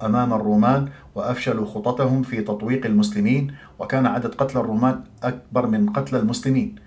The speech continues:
ومع ذلك قرر خالد بن الوليد أن ينسحب بالجيش، لأن المسلمون وإن كانوا قد حققوا تفوقا في اليوم الأول، فليس هناك احتمال لتحقيق النصر الكامل، ولا يمكن،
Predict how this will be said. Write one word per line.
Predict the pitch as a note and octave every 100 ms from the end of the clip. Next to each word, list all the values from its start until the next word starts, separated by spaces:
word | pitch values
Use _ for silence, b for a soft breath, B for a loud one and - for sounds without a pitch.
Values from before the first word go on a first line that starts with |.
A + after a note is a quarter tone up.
| B -
ومع | G#2 A2
ذلك | G#2+ C3+ C3+ B2+
قرر | - C3+ A#2+ A2
خالد | C3+ B2+ A2+
بن | G#2+
الوليد | G#2+ A2 B2+ C3+
أن | A2
ينسحب | A2 G#2 C3 A2 G2+
بالجيش، | G2+ G2 B2+ D#3 - B B -
لأن | A2 B2
المسلمون | A#2+ A2+ - G#2+ B2+ C3
وإن | A2 A2 G#2+
كانوا | C#3 C3+ G#2+
قد | G#2+ G#2+
حققوا | - - G#2 A2+
تفوقا | G#2+ G#2 C#3+ B2+ A#2
في | G#2+
اليوم | G#2 C3+ F3
الأول، | D3 C3+ A#2 C3+ C#3 B B -
فليس | G#2 C#3 -
هناك | A#2 A#2+ B2 A2+
احتمال | - B2 A#2+ A#2+
لتحقيق | A2 A#2+ - A2+ A2+
النصر | A2 A2 A2
الكامل، | G#2 - A2 G2 - B B B
ولا | G#2 C3 C#3+
يمكن، | C#3 A#2+ - A#2 G#2+